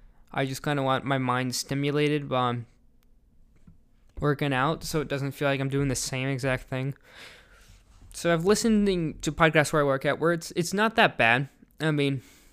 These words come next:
sometimes you can take a little longer 'cause you take longer in between, uh,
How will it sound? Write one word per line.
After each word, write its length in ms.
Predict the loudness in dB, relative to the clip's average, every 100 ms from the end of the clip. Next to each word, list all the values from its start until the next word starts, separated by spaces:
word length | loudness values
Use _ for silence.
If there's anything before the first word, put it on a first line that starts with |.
| _ _ _ _ _ _ _ _ -20 -14
sometimes 760 | -2 0 0 0 2 2 0 -6
you 100 | -8
can 140 | -6
take 180 | -4 -2
a 60 |
little 280 | -2 -2 -2
longer 520 | 0 0 0 -2 -4
'cause 260 | -6 -6 -4
you 120 | -4
take 200 | -4 -6
longer 360 | -2 -2 -2 -4
in 140 | -6
between, 420 | -8 -10 -10 -8
uh, 200 | -4 -6